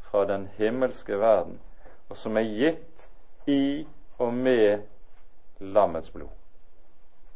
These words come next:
Det er alltid knyttet sammen med forløsningen. Og denne sangen er alltid like ny. Om den er sunget tusen ganger, så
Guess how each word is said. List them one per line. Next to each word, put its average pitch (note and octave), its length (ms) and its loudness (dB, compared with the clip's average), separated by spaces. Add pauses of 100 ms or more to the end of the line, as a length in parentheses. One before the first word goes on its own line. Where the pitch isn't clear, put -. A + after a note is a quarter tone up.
(1040)
Det - 80 4
er - 240 6
alltid C#3+ 480 6
knyttet C3 560 0
sammen G#2 520 4
med F#2 140 -2
forløsningen. - 760 -4 (2500)
Og G#2+ 100 -2
denne C#3+ 260 10
sangen C#3 720 8
er B2 160 4
alltid C#3 560 8
like B2+ 340 -2
ny. G#2+ 220 -4 (1000)
Om A#2 160 0
den B2+ 180 12
er C3 60 10
sunget C#3+ 760 4 (200)
tusen D#3 560 0
ganger, B2+ 420 10 (1080)
så A#2 420 4